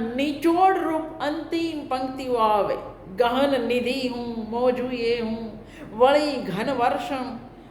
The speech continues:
અભિનવ સ્વરૂપે પામું હું સદૈવ વિસર્જન."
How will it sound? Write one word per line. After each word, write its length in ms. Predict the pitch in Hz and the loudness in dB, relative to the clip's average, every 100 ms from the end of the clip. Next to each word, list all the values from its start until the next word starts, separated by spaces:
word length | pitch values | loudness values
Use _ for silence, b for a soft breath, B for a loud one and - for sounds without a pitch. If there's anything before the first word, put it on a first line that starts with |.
| - | -4
અભિનવ 640 | 240 247 311 339 370 359 294 | 2 6 6 4 0 0 0
સ્વરૂપે 680 | - 262 269 294 269 247 233 | 0 0 2 0 2 2 2
પામું 600 | 233 208 226 233 220 196 | 0 -2 -4 -6 -6 -6
હું 320 | 196 196 190 - - - | -8 -8 -10 -12 -16 -18
સદૈવ 840 | - 196 202 226 277 269 190 170 | -6 -2 0 0 -2 -4 -4 -4
વિસર્જન." 680 | - - 151 123 - 80 - | -6 -6 -6 -6 -8 -12 -16